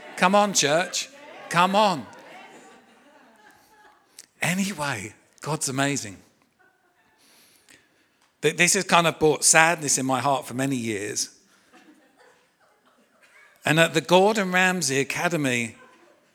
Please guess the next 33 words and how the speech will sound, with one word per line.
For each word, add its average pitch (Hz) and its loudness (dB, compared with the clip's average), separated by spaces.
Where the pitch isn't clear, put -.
one 165 2
of 202 0
the 185 -2
things 165 0
you 156 -2
have 143 -4
to 143 -8
do 123 -2
is 135 0
when 175 2
you're, 160 2
like, 135 0
you 127 -2
have 139 0
to 135 -4
wrap 139 -2
the 127 -8
beef 139 -4
up 127 0
and 113 -6
in 113 -6
cling 127 -2
film, 117 -4
do 127 -4
all 127 -4
this, 120 -2
that, 120 -6
and 120 -10
the 117 -6
other. 107 -10
Oh, 104 -8
cling 123 -4
film. 104 -12